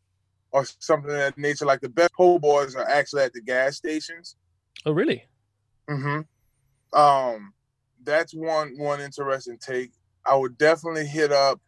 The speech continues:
Speaker 1: like, some of the local restaurants, like Weedad's,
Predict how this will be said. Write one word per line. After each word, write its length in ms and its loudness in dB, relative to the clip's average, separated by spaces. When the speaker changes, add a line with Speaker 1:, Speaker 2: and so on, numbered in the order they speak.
Speaker 1:
like, 180 2
some 220 0
of 80 -2
the 60 0
local 420 -2
restaurants, 720 0
like 280 0
Weedad's, 840 -2